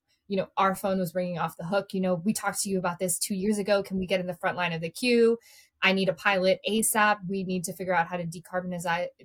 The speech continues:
decarbonize these set of assets immediately. How can we work with you guys?"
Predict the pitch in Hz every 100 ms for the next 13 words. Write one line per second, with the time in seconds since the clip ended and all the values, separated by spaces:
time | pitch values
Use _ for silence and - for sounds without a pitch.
0 | 190 202 170 185 185 170 170 180 170 -
1 | 165 151 - 185 - 180 - 185 196 226
2 | 220 190 208 196 196 _ _ _ _ -
3 | 202 190 214 190 180 175 165 180 165 _
4 | - 175 165 165 151 165 160